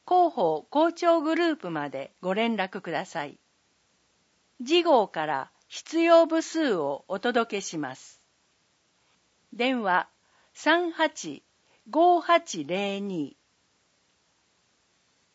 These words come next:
岩倉市ホームページでは、英語、ポルトガル語、中国語、韓国語の翻訳に対応しています。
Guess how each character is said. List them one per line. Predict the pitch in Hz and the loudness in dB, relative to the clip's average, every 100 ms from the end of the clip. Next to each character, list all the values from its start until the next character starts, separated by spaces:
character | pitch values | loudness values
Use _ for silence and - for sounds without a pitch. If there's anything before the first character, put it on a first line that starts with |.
| _ _ 240 | _ _ -2
岩 | 285 339 | 0 0
倉 | 339 330 320 | 4 4 4
市 | - 175 180 | -2 -6 -4
ホ | - 330 | 4 4
ー | 349 | 4
ム | 320 311 | 0 0
ペ | 320 285 | 0 0
ー | |
ジ | 175 151 | -2 -8
で | 151 | -8
は、 | 139 131 - _ _ _ _ _ - | -8 -10 -12 _ _ _ _ _ 0
英 | 277 320 | 2 4
語、 | 269 247 226 - _ _ | 4 4 4 0 _ _
ポ | 247 | 0
ル | 285 | 2
ト | 294 294 | 2 4
ガ | 269 262 | 4 2
ル | 240 | 0
語、 | 202 190 - _ _ _ | 2 2 0 _ _ _
中 | - 294 302 | -4 0 2
国 | 294 294 277 226 | 0 0 -4 0
語、 | 208 180 - _ _ - | 2 2 -4 _ _ -4
韓 | 285 339 | -2 0
国 | 311 302 294 | -2 -2 0
語 | 269 262 | 0 2
の | 262 | 0
翻 | 285 262 254 | 0 0 0
訳 | 240 240 | -2 -4
に | 208 196 - _ | -6 -6 -10 _
対 | 254 254 247 | 2 2 2
応 | 233 233 | 2 0
し | - | -4
て | 196 | -6
い | 175 | -4
ま | 143 135 | -6 -8
す。 | - _ | -12 _